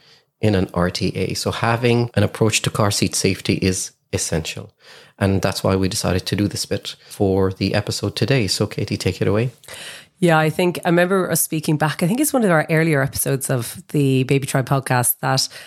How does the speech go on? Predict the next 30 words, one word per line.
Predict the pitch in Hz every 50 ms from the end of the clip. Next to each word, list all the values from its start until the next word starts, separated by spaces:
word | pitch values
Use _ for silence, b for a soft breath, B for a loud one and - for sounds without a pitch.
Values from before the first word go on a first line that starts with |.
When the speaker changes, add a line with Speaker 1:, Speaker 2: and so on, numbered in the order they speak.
| B B B B
Speaker 2:
we | 147 147 139
used | 139 131 - -
to | 170
laugh | 151 143 135 135 135 120 -
<laughs> |
about | 151 - 135 113 - - - -
seeing | - 175 170 160 156 151
the | 165 160 147 135 -
parents, | - - 160 151 147 139 131 127 - - - - - _ _ - -
generally | 170 160 160 147
the | 120 -
partners, | - 151 151 - - 143 127 -
trying | - - 151 139
to | - -
get | 151 147
the | -
car | - 156 143 143
seat | - - 143 139 -
in | - 160 156 151
or | 147 143
out | 147 151 - -
of | 147 123 110 - - -
the | - 147 143 139 135 131
car | - - 156 143 139 135 131 127 B B B B B B B B B
when | 156 147
they | 147 143
bring | 135 143 139 139
their | 135 127
baby | - 135 131 131 131 127
home. | 110 139 135 127 127 123 117